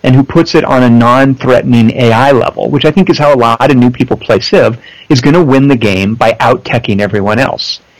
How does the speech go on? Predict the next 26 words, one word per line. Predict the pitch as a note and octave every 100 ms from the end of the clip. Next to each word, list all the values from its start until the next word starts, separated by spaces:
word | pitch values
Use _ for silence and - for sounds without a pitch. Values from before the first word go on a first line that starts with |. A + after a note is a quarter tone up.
| _ -
It's | A#2+
the, | B2
the | A2+ A2+ -
easiest, | C#3+ B2+ C#3 C3 -
most | B2+ A2 A2
non-confrontational | A#2 A2+ A#2+ B2 - A2+ A2 A2 G#2 G#2+ G2 G#2 G2
way | G2 G2+ G#2 - _ -
to | B2
progress | C3 A#2 G#2+ F#2+
your | B2
Civ. | - A2 - - - _ _ _ -
Uh, | G2+ F#2+ - _ _ _ _ -
however, | D3+ F#3 B3+ C3+
if | B2+
you're | C3+
playing | - G3 F#3+
at |
a | C3
tougher | - - -
difficulty | B2+ D3 - - A2+ -
level, | - - B2 B2+
or | F#3
if | G3+
you're | F#3+
playing | G3 F3+
multiplayer, | D#3 A3+ - G#2 - - -